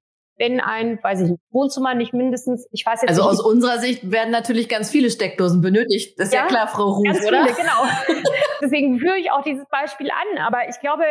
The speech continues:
Speaker 1: im Gegensatz zu vielen anderen Unternehmen ist ja Ihr Unternehmen auch eines, das sehr wohl um seine Verantwortung auch weiß und mit der auch entsprechend umgeht. Und nach diesen Richtlinien wäre es am besten, wenn man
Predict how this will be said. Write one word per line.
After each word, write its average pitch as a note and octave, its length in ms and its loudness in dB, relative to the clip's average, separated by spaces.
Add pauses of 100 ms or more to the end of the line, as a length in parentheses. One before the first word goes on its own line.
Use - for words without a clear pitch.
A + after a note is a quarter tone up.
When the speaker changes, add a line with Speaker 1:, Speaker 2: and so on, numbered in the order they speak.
(200)
Speaker 1:
im B3+ 140 4
Gegensatz C#4+ 380 0
zu A#3+ 80 -10
vielen D#4 220 -2
anderen C4+ 460 0
Unternehmen C4+ 580 -2 (140)
ist - 160 -4
ja B3+ 60 0
Ihr C#4 200 0
Unternehmen C4+ 420 -2
auch B3 180 0
eines, C4 360 -4
das B3 140 -4 (120)
sehr A#3 360 -4
wohl E4 180 2
um C4 140 -2
seine A3 260 -2
Verantwortung A3 640 -4
auch F#3 380 -2
weiß A#3+ 400 -2
und A3+ 280 -2
mit A3 160 -2
der A3+ 180 0
auch A3 260 -2
entsprechend G#3 440 -2
umgeht. A#3+ 460 0 (540)
Und A#3 120 2
nach A#3+ 160 0
diesen C#4+ 280 2
Richtlinien C#4 500 -2
wäre C4 120 0
es C4+ 60 -8
am B3 220 -2
besten, C4 460 -4
wenn A#3 100 0
man A#3 340 -6